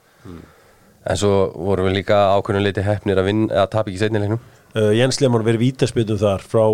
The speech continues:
Speaker 1: hverjum?
Speaker 2: Riquelme.
Speaker 1: Já, Riquelme. Hvaða leikmenn voru þetta í Villarreal, eh, á, á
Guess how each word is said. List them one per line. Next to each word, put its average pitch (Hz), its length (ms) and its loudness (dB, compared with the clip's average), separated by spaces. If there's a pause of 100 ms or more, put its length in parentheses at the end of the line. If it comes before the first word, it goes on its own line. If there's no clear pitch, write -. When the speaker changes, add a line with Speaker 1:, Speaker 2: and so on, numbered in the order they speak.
(160)
Speaker 1:
hverjum? 101 260 -2 (260)
Speaker 2:
Riquelme. 101 360 0 (260)
Speaker 1:
Já, 113 160 -2
Riquelme. 117 340 0
Hvaða 196 380 0
leikmenn 214 320 0
voru 147 180 4
þetta 120 240 2
í 110 120 0
Villarreal, 117 520 2
eh, 98 480 -4
á, 98 240 -4
á 101 260 -4